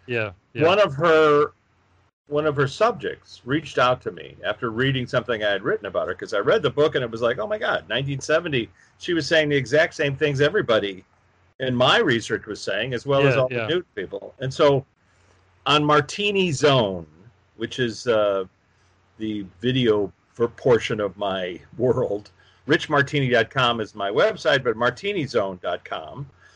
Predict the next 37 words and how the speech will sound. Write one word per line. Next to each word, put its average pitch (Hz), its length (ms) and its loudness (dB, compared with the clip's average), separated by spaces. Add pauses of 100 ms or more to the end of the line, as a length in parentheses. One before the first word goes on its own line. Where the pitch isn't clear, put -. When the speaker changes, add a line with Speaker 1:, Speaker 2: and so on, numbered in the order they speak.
(260)
Speaker 2:
is 127 220 2
on 123 180 4
YouTube. 120 380 -4 (240)
And 127 420 2
I 123 120 0
just 220 320 0
posted 147 440 -4
this 123 260 -4
last 113 300 0
week 110 260 -6 (640)
it's 139 160 2
a 135 80 2
three-hour 135 1000 0
video, 90 520 -4 (380)
um, 101 540 -6 (140)
and 113 120 -6
it's 107 160 -8
not 139 160 2
a - 40 2
video 104 360 -2
'cause 104 220 -8
it's 101 180 -8
just 127 200 -4
audio, 95 500 2
but - 160 -12
somebody 160 360 -2
reached 135 300 -6
out 120 200 2
to 123 60 -8
me 113 120 -10
and 101 80 -12
sent - 320 -2
me 117 140 -8
one 113 240 -8
of 117 100 -6
her 120 160 -10
sessions. - 480 -10